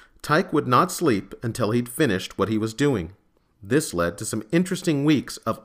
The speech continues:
unbounded progress, accompanied by humanity-draining insomnia. It was a cocktail of results and pressure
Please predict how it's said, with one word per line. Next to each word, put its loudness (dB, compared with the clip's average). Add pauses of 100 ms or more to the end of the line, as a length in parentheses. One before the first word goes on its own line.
unbounded 2
progress, 2 (320)
accompanied 0
by 4 (260)
humanity-draining 2
insomnia. -2 (600)
It 4
was 6
a 0
cocktail 2
of 0
results 2
and 2
pressure 2